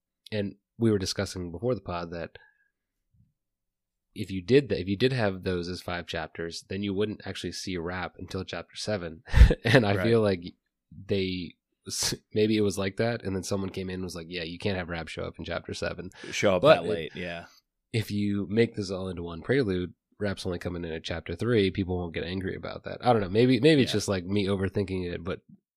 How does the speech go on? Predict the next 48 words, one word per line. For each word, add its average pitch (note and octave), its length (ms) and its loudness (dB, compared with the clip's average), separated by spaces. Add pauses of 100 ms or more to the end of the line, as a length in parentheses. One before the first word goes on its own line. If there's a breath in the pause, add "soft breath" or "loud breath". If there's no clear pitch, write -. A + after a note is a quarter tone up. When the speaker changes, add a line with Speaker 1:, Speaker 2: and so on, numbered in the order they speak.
(180)
Speaker 1:
I, G#2 140 -6
I G#2+ 180 -6
just, G2+ 300 -8
it's A#2 180 -2
very C#3+ 200 8
interesting A2 360 2
the F#2 60 -6
fact G2 200 -2
that F#2+ 60 -8
we F2 100 -8
get F2 220 -8
this - 340 -10
huge, G2+ 580 -4
long F2 680 -8
scene G2 440 -2
from F2+ 180 -8
multiple F#2 280 -8
different F2+ 300 -10
perspectives F#2 600 -8
in F#2 220 -10
this, - 320 -12 (220)
I F#2+ 80 -8
don't E2 80 -10
know, - 160 -16 (180)
probably F#2+ 240 -4
one F#2 100 -4
of F#2 80 -6
the F2 80 -8
longest F2 400 -10
chapters F2+ 560 -6
in, F#2 360 -8
in F#2 200 -6
this F2 140 -8
whole E2+ 440 -4
entire F2+ 300 -2
series. F2 420 -6 (1000 soft breath)
Speaker 2:
And A#2 160 0
we're, D#3+ 340 -2
we'll B2 280 -2
get G#2+ 260 -2
to F#2 120 -4
Rapp's F#2 400 -4
first - 540 -6
scene F2+ 680 -6
where F2+ 160 -4
he's F#2 180 -6
really F#2 300 -4
operating E2 640 -6